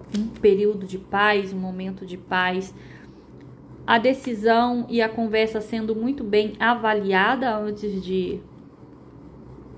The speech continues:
antes de ocorrer, tá? Essa decisão é uma decisão muito bem tomada. É uma decisão que você está há muito tempo já planejando na sua cabeça como que vai acontecer.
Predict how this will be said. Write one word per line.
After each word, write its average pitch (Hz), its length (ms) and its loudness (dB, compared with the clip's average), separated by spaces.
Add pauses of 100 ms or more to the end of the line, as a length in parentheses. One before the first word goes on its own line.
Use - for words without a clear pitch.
(560)
antes 208 320 -2
de 190 80 2
ocorrer, 190 560 4
tá? 220 320 -4 (1000)
Essa 208 240 2
decisão 247 540 2
é 262 40 2
uma 262 120 0
decisão 247 480 0
muito 262 380 0
bem 262 220 0
tomada. 190 600 -2 (2500)
É 220 80 -4
uma 233 140 6
decisão 247 680 2
que 294 100 -2
você 254 280 0
está 254 280 0
há 247 40 2
muito 294 440 -2
tempo 269 420 -2
já 240 220 0
planejando 240 680 0
na 285 80 2
sua 254 220 -4
cabeça 226 480 2
como 262 420 -2
que 277 140 -4
vai 240 260 -2
acontecer. 240 720 -6